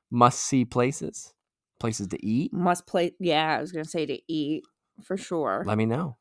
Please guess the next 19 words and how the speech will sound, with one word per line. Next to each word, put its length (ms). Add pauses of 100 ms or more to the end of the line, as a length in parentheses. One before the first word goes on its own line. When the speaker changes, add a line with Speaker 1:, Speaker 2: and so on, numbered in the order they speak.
Speaker 2:
Yeah. 300 (120)
Speaker 1:
Let 100
me 60
know. 260 (540)
Uh, 380
you 100
got 80
any 100
final 280
thoughts? 500 (520)
Speaker 2:
Be 120
kind 320
to 60
yourself. 680 (300)
Be 60
kind 340
to 120
others. 600 (1600)
I-, 60